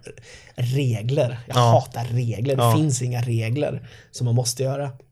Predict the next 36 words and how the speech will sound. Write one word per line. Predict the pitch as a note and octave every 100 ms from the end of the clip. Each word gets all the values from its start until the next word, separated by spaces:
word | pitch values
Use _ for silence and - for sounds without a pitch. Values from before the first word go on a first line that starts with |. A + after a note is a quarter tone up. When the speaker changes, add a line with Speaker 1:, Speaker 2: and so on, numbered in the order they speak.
| _ _ _ _ _ _ _ _ _ _ _ - -
Speaker 1:
Och | B2+
det | A#2+
är |
Canto, | B2 B2 B2 C#3+
det | C3+
är |
ett | C3
jättebra | B2 C3+ D3 C3 B2 -
exempel | - A#2 A#2+ C3
på, | - -
liksom. | - - D3+ D3+ - _ - -
Alltså | - C3+ D#3
business, | C#3 F#3+ F3 - F3 G3 F#3 - - - -
hur | A2+ F#3 G3+ E3+
du | C#3+ C3
får | C#3 C3 B2+
en | B2 A#2+ A#2+ - -
film | - B2+ A#2
finansierad | B2+ B2 B2 A#2 B2 A#2+ C3+
är | A#2 B2 A#2+ C3
vem | C#3 B2+ B2 A#2+ A#2+ - _ _ _ _ _ _ _
du | C3+ C3
får | C3+
med | A#2+ A#2+ D#3 C3+ B2
i |
din | B2 B2
film. | A#2 F3 - D3+ B2+ -
Speaker 2:
Ja. | A2 G#2 A2+ - _ _
Speaker 1:
Det | - C3
är | C3+
också | B2+ D3
det | D3+ C#3
som | B2+ B2
är | A#2
catch | B2 A#2 -
twenty-two, | C3 A#2+ A#2+ - C4+ C#3 -